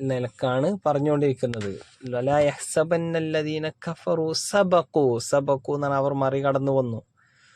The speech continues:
അവർ മറികടന്നു. ഇന്നഹും, തീർച്ചയായും അവർ, ലാ യുഅ്ജിസൂൻ, അവർ അശക്തനാക്കുന്നില്ല, അവർ അള്ളാനെ അശക്തനാക്കുന്നില്ല. അപ്പോൾ തീർച്ചയായും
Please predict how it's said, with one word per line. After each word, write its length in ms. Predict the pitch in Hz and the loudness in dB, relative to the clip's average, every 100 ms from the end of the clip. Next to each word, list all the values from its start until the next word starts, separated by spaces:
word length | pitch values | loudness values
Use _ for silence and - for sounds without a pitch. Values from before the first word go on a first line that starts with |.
| _ - | _ -6
അവർ 120 | 131 | -2
മറികടന്നു. 720 | 135 135 147 143 123 117 107 - 135 | 2 2 2 2 0 -2 -8 -10 -6
ഇന്നഹും, 580 | 135 135 139 135 131 131 | -4 -2 -2 -2 -4 -4
തീർച്ചയായും 760 | 127 123 - 131 127 123 127 123 | -6 -6 -6 -2 -2 -2 -4 -4
അവർ, 280 | 123 135 - | -4 -4 -6
ലാ 640 | 127 123 127 131 131 123 120 | -6 -4 -2 -2 -4 -4 -6
യുഅ്ജിസൂൻ, 1200 | 123 127 - 120 120 120 113 120 120 120 117 - | -6 -6 -8 -10 -6 -6 -6 -6 -4 -4 -4 -8
അവർ 280 | 113 117 | -10 -10
അശക്തനാക്കുന്നില്ല, 1500 | 110 113 - - _ - 143 131 117 117 113 113 107 98 98 101 98 - _ _ _ _ _ _ _ - | -10 -12 -12 -16 _ -4 -2 -2 -4 -8 -8 -6 -8 -8 -8 -8 -10 -12 _ _ _ _ _ _ _ -8
അവർ 240 | 113 123 | -4 -2
അള്ളാനെ 460 | 117 110 117 123 170 | -2 -4 -4 -4 -6
അശക്തനാക്കുന്നില്ല. 960 | - 131 135 - - 131 120 117 113 107 | -8 -10 -12 -10 -6 -4 -4 -6 -8 -8
അപ്പോൾ 200 | 110 117 - | -10 -12 -12
തീർച്ചയായും 680 | 107 107 - 117 123 127 | -14 -12 -6 -4 -4 -6